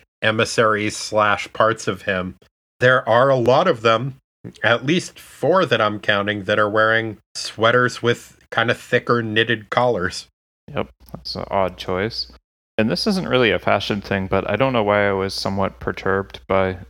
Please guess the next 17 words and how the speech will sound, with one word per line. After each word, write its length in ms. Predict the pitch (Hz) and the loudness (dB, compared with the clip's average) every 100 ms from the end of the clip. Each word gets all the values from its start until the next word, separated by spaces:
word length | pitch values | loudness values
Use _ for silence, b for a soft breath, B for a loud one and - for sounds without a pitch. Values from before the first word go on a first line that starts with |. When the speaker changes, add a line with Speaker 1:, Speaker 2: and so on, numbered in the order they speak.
| _ | _
Speaker 2:
the 240 | - - 104 | -16 -6 -4
scene 400 | - 98 98 92 | -2 -4 -4 -4
where 420 | 101 95 92 - - _ - | -2 -2 -2 -10 -20 _ -8
the 80 | |
way 160 | 92 95 | -2 -2
that 160 | 98 98 | -2 -4
he 160 | 98 | -6
is 100 | 95 | -6
showing 500 | - 107 95 92 92 | -2 -2 -2 -4 -2
love 220 | 95 95 | 0 0
and 160 | 98 95 | -4 -4
rejoicing 640 | 95 90 92 95 110 101 - - - _ _ - | -4 -2 -4 -2 -4 -6 -8 -18 -20 _ _ -4
of 160 | 101 - | -4 0
his 240 | 110 107 | -2 -2
parts 300 | - 113 - | -2 -4 -2
of 120 | 117 | -6
self 440 | - 117 113 110 | -2 -2 -2 -8